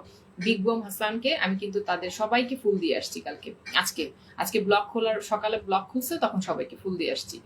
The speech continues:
ঠিক আছে? মৌসুমী আপু, আরো কে কে যেন ছিল, জয়ত্রী, আরো কে কে ছিল।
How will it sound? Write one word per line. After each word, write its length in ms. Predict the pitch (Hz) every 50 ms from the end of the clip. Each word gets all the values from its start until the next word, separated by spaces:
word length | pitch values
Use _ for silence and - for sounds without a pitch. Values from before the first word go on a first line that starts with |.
| - - - - - - -
ঠিক 160 | - 302 294 320
আছে? 280 | 320 320 - 180 165 - - -
মৌসুমী 420 | 185 196 190 - - 202 196 190
আপু, 220 | 175 175 - 185
আরো 180 | 175 170 170 170
কে 140 | 170 180 175
কে 160 | - 185 170
যেন 180 | 170 165 160 151
ছিল, 280 | - - 170 127 131 127 127 120
জয়ত্রী, 580 | 175 175 170 170 170 - - 170 170 165 -
আরো 120 | 165 165 -
কে 140 | - 170 -
কে 80 | - 151
ছিল। 260 | - - - - -